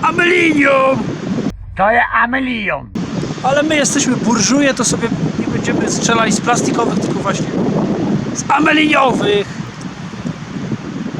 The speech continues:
Speaker 1: No właśnie. Strzały aluminiowe i będziemy sobie strzelać. E, tam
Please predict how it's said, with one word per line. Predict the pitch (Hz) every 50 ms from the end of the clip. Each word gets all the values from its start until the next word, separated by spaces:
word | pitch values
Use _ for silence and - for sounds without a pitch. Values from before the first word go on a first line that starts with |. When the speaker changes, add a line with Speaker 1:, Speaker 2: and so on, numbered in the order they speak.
| - - -
Speaker 1:
No | 240 240
właśnie. | - 240 208 - - - - - - - - - - - - 165 - - - - - - - - - - - - - - - - - - - -
Strzały | - - - 247 254 233 214
aluminiowe | 196 185 175 180 208 269 294 277 262 269 233 214 190 - - - - - - - -
i | - 269 269 233 - - - - - - - - - - - - - - - - - - - -
będziemy | 196 208 - 233 240 240
sobie | 208 - - - -
strzelać. | - - - 240 226 180 147 - - - - - - - - - - - - - - - - - - - -
E, | - - - - - - - - - - - - - - -
tam | - 262 285 294 302